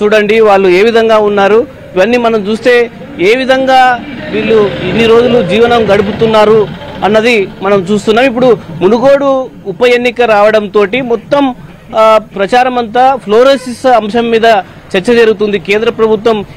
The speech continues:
ఏం హామీలు ఇచ్చింది, రాష్ట్ర ప్రభుత్వం వీళ్ళకు ఏం చేసింది, వీళ్ళు జీవనాధారం ఏంటి, వీళ్ళు ఎలా బతుకుతున్నారు అన్నది, ఆ, ఇప్పుడు మొత్తం చర్చ జరుగుతుంది. అన్ని రాజకీయ పార్టీలు కూడా దీనిపైనే దృష్టి పెట్టాయి. మనం నీకు ఒక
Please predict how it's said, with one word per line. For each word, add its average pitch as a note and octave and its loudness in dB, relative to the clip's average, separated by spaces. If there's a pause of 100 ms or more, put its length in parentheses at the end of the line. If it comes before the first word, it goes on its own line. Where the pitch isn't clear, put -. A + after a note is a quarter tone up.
(120)
ఏం G#3+ 2
హామీలు A3 0
ఇచ్చింది, A3 -2
రాష్ట్ర G3 0
ప్రభుత్వం G#3+ 0
వీళ్ళకు G3+ 0 (240)
ఏం G3+ 0
చేసింది, A3 -2
వీళ్ళు G#3 2
జీవనాధారం G#3+ 2
ఏంటి, G#3 -4
వీళ్ళు G#3 -2
ఎలా G#3 2
బతుకుతున్నారు A3 -2
అన్నది, G#3+ 0 (400)
ఆ, G3 2 (280)
ఇప్పుడు G3+ -2
మొత్తం G3 0
చర్చ G#3 0
జరుగుతుంది. A3 0
అన్ని G#3+ 0
రాజకీయ A#3 0
పార్టీలు G#3 -2
కూడా G#3 2 (260)
దీనిపైనే G#3+ 0 (180)
దృష్టి F3+ -6
పెట్టాయి. A3+ 2
మనం B3 -2
నీకు A#3 -4
ఒక G#3 0